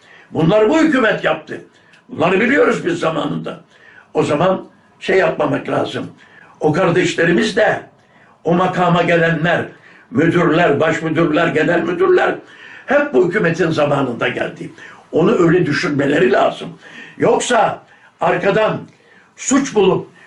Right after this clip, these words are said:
bunun bir boşluğunu bulup da, bir boşluğunu bulup da nasıl kökezlendiririz diye düşünmek nedir o?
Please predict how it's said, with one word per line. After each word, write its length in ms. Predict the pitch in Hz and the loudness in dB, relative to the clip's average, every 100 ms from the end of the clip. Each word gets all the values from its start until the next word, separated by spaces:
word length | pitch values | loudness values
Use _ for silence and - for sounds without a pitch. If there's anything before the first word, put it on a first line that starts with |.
| - | -16
bunun 280 | - 190 233 | -2 2 2
bir 140 | 226 175 | 2 2
boşluğunu 520 | - - 220 220 196 | 0 0 2 2 2
bulup 320 | 202 254 - | 2 0 0
da, 320 | 190 139 - - _ | 0 0 -6 -18 _
bir 120 | 139 | -4
boşluğunu 480 | 160 185 - 196 196 | 0 0 0 0 2
bulup 260 | 185 240 - | 0 0 0
da 200 | 156 117 - - - | -4 -4 -12 -14 -2
nasıl 280 | 302 247 | 0 0
kökezlendiririz 1080 | 208 208 175 190 - 190 170 165 139 - - | 0 0 0 0 0 0 0 0 -2 -4 -4
diye 280 | 160 - - - - - | -4 -4 -6 -14 -16 -8
düşünmek 560 | 165 175 170 208 - - - _ - - - _ _ _ 226 | -4 -2 0 0 0 -6 -20 _ -20 -20 -20 _ _ _ -4
nedir 280 | - - 147 | -2 0 2
o? 280 | 165 - | 2 0